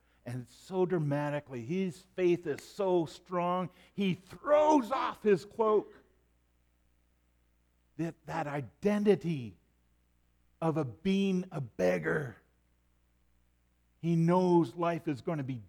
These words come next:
different from now on. He throws off that identity, that cloak. He bears himself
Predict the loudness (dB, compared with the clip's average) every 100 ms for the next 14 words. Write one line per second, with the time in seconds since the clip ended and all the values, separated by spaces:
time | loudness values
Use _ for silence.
0 | -10 -10 -8 -14 -12 -8 -6 -6 -8 -10
1 | -12 -14 -20 _ _ _ _ _ _ _
2 | _ _ _ _ _ _ _ _ _ _
3 | _ _ -8 -8 -8 2 4 4 2 0
4 | -2 -4 -4 -4 -6 -10 -10 -8 -8 -8
5 | -12 -14 -16 -16 _ -4 -2 -4 -10 _
6 | _ _ _ _ _ _ _ _ _ _
7 | _ _ _ _ _ _ _ _ _ _
8 | _ _ _ _ _ _ _ _ _ _
9 | _ _ _ _ _ _ _ 2 2 2
10 | -6 -2 0 2 2 2 -2 -6 -6 -6
11 | -10 -8 -8 -10